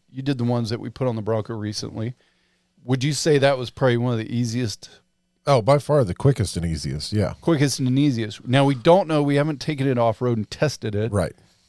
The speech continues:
Speaker 1: Um, and I'm not sure, I'm not sure how,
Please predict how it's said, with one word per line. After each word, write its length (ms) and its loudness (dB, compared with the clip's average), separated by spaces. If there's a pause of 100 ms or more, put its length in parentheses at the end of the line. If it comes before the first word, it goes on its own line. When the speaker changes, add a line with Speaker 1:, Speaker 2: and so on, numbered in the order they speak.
(100)
Speaker 1:
Um, 480 2 (140)
and 160 2
I'm 100 4
not 220 2
sure, 500 0 (1500)
I'm 120 0
not 240 2
sure 600 -4 (120)
how, 600 -2